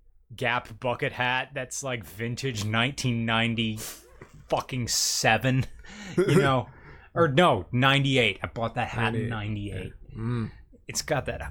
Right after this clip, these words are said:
Speaker 1: it's got that badass patina on it.
Speaker 2: Mm.
Speaker 1: And I kinda wanna have a different bucket hat that I don't mind if I lose.
Speaker 2: Mm.
Speaker 1: Anyway,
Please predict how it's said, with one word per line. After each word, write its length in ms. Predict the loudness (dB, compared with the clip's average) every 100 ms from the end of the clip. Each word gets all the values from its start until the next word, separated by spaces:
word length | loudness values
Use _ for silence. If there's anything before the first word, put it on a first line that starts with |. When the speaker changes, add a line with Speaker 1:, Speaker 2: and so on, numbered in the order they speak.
| -10
Speaker 1:
it's 160 | -8
got 160 | -6 -4
that 180 | -4 -2
badass 440 | 0 0 0 -2
patina 400 | -6 -4 -2 -2
on 320 | -2 -4 -6 -8
it. 80 | -10
Speaker 2:
Mm. 380 | -8 -6 -6 -8 -12 -2
Speaker 1:
And 100 | -2
I 40 |
kinda 520 | 0 2 4 6 4
wanna 260 | 4 4 4
have 400 | 4 4 4 4
a 120 | -2
different 480 | 0 2 2 2 0
bucket 320 | 2 4 2
hat 300 | 2 2 2
that 80 | 2
I 80 | 2
don't 160 | 2 2
mind 220 | 2 0
if 100 | -2
I 80 | -4
lose. 640 | -2 0 2 2 -2 -10 -18 -6
Speaker 2:
Mm. 220 | -4 -4 -8 _ _ _ _ _
Speaker 1:
Anyway, 500 | 4 6 6 4 0